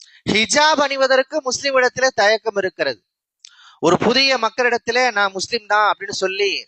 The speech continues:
மகிழ்ச்சியா அறிமுகப்படுத்த முடியல. எந்த அளவுக்கு நம்ம மறைக்கணுமோ அந்த அளவுக்கு நம்ம மறைக்கிறோம். இது இந்த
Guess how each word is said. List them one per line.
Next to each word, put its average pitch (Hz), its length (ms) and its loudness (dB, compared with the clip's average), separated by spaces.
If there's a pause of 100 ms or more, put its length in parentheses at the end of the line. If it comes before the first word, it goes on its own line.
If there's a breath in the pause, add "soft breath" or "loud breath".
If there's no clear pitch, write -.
(120)
மகிழ்ச்சியா 202 540 2
அறிமுகப்படுத்த 185 600 -2
முடியல. 185 380 -4 (1200)
எந்த 180 220 -2
அளவுக்கு 240 380 4
நம்ம 208 200 -2 (160)
மறைக்கணுமோ 214 520 0
அந்த 185 180 -2
அளவுக்கு 214 320 2
நம்ம 170 220 -4
மறைக்கிறோம். 156 480 -6 (1120 soft breath)
இது 214 220 0 (100)
இந்த 233 260 -2